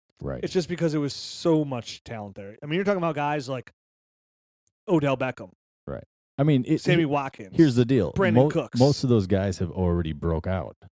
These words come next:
Speaker 1: So it's hard to find guys that are new breakout candidates out of those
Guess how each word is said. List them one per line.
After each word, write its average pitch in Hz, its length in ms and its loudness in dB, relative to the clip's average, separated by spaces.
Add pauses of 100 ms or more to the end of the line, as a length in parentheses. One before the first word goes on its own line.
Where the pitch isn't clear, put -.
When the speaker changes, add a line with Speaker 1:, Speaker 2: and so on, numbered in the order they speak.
Speaker 1:
So 98 280 0
it's 90 100 -4
hard 101 280 2
to 90 60 0
find 85 340 -4
guys 82 380 -4
that 78 160 -6
are 78 140 -6
new 82 380 -4
breakout 76 560 -8
candidates 65 760 -16 (140)
out 76 180 -10
of 69 80 -10
those 62 340 -12